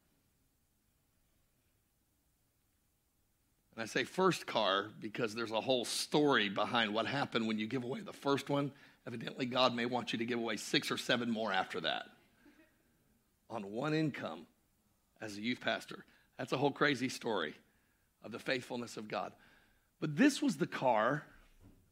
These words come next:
that I had gotten as a result of praying for a wife. 'Cause I had this old broke down Hyundai,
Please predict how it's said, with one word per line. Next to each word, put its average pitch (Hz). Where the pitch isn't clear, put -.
that 156
I 160
had 143
gotten 185
as 147
a 147
result 139
of 139
praying 175
for 143
a 127
wife. -
'Cause 131
I 185
had 185
this 170
old 165
broke 170
down 175
Hyundai, 208